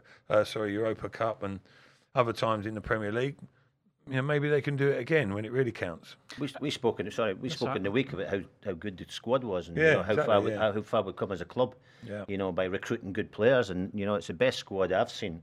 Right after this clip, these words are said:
Speaker 2: at this club.
Speaker 1: Yeah,
Speaker 2: You
Speaker 1: I,
Speaker 2: know,
Speaker 1: yeah, no, I'd agree
Speaker 2: with-,
Speaker 1: with that.
Speaker 2: without a doubt.
Speaker 1: But they've
Speaker 2: And
Speaker 1: certainly
Speaker 2: we-,
Speaker 1: been put to the test, though,
Speaker 2: yeah,
Speaker 1: now,
Speaker 2: we
Speaker 1: isn't
Speaker 2: were,
Speaker 1: it?
Speaker 2: we were singing the praises about how, you know, how we'd, how we'd built that squad up, but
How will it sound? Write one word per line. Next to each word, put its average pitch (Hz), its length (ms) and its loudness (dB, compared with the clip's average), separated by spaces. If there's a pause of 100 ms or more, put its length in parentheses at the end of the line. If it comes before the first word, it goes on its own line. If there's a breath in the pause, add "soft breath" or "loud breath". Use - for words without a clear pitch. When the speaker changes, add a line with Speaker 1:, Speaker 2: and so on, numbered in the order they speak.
Speaker 2:
at - 160 -10
this 92 220 -10
club. - 240 -10 (220)
Speaker 1:
Yeah, 101 140 4
Speaker 2:
You 95 40 6
Speaker 1:
I, 107 120 4
Speaker 2:
know, 131 180 2
Speaker 1:
yeah, 110 80 6
no, 110 160 0
I'd 107 80 -2
agree 131 180 4
Speaker 2:
with-, 113 120 4
Speaker 1:
with 90 60 0
that. 104 140 8
Speaker 2:
without 107 180 4
a 95 40 0
doubt. 113 280 4 (260 loud breath)
Speaker 1:
But 117 120 -4
they've 120 240 2 (160)
Speaker 2:
And 139 140 2
Speaker 1:
certainly 123 320 6
Speaker 2:
we-, - 20 4
Speaker 1:
been 117 260 4
put 113 180 -4
to 107 100 -4
the 98 80 -6
test, 113 320 0
though, 95 80 2
Speaker 2:
yeah, 110 180 6
Speaker 1:
now, 101 60 2
Speaker 2:
we 120 60 4
Speaker 1:
isn't 113 240 2
Speaker 2:
were, 104 60 -6
Speaker 1:
it? 107 120 -2
Speaker 2:
we 113 100 0
were 90 80 -2
singing 104 240 -6
the 90 60 -2
praises 107 420 -2
about 82 200 -6
how, 92 200 -4
you 90 120 -8
know, 85 120 -6
how 95 160 -8
we'd, 82 340 -8
how 90 100 -6
we'd 82 180 -10
built 113 180 2
that 110 160 -2
squad 90 320 -8
up, - 140 -6
but 87 160 -10